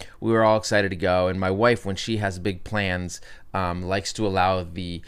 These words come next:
preparation for those plans cause her an un-,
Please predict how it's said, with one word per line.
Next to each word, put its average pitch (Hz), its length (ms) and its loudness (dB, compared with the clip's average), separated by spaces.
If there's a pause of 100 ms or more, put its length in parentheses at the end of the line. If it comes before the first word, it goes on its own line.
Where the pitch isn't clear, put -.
(180)
preparation 107 600 0
for 98 160 -6
those 95 240 -2
plans 87 400 -6
cause 90 320 0
her 87 200 -2
an 85 120 -4
un-, 85 120 -8